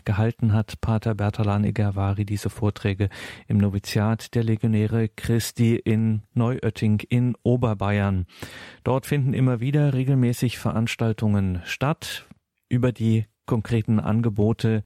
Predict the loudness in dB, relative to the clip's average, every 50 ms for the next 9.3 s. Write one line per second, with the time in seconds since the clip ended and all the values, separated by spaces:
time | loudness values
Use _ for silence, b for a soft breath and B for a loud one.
0 | _ -2 -2 0 0 -2 -2 -2 -2 -2 -2 -2 -2 -2 -2 -2 -2 0 0 -2
1 | -4 -2 0 0 0 2 0 0 0 0 0 0 -2 -2 0 -2 -2 -2 -4 -4
2 | -2 0 2 2 2 2 2 0 -2 0 -2 -2 -2 -2 -2 -2 0 0 2 2
3 | 2 0 0 0 0 0 2 2 0 0 -2 -2 -4 -4 -4 -4 -2 -2 0 -2
4 | -2 -2 -4 -2 0 0 0 2 2 0 0 -2 _ 0 0 0 0 0 0 0
5 | 2 4 4 4 4 4 4 2 2 2 2 2 B B B B B B B B
6 | -6 -4 0 2 2 2 2 2 0 0 0 0 0 0 0 0 0 2 2 0
7 | 0 -2 -2 0 0 0 0 -2 -4 -8 -12 -8 -6 -2 -2 0 2 2 0 0
8 | 2 0 0 2 2 0 0 0 -4 -6 -10 -14 -8 -6 -4 -2 0 2 2 4
9 | 2 2 0 -8 -16